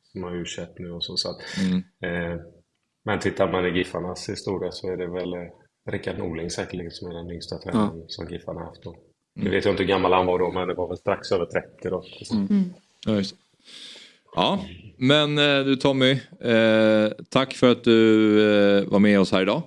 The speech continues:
Speaker 2: och lycka till då på tisdag mot Östersund i, i derbyt.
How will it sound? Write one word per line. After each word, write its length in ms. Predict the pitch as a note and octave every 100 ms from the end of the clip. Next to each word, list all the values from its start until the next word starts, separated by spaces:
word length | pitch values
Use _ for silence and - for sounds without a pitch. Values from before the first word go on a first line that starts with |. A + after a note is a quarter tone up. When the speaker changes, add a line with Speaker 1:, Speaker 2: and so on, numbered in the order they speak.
| -
Speaker 2:
och 380 | A#2+ G#2 F2 A2
lycka 300 | G2 F#2+ A2
till 300 | - D#3 A2
då 180 | E2+ E2+
på 540 | - F#2 F2 E2+ E2+ F2 _ -
tisdag 380 | F3+ - G#2+
mot 300 | F#2 F2+ E2+
Östersund 560 | F2+ - G2 C3 G2+ D#2+
i, 300 | E2 F#2 -
i 60 | F2+
derbyt. 380 | F2 A2 -